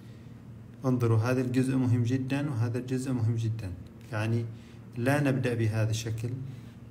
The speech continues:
لا، نبدأ بهذا الشكل، نزول قليلًا، ثم ذهاب إلى اليمين، ثم نزول من جهة اليمين هكذا. البعض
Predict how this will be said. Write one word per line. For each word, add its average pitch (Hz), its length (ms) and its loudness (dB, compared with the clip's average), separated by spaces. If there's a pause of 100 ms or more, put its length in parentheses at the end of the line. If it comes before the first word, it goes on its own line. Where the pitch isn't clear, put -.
(360)
لا، 110 240 -2 (840)
نبدأ 127 280 0
بهذا 107 280 0
الشكل، - 360 -6 (120)
نزول 131 460 4 (300)
قليلًا، 143 540 0 (800)
ثم 127 240 2
ذهاب 120 560 -4
إلى 113 140 -2
اليمين، 135 720 0
ثم 127 260 2
نزول 127 380 2
من 120 160 0
جهة 127 320 -2
اليمين 104 400 -2 (460)
هكذا. - 360 -6 (3250)
البعض 127 400 4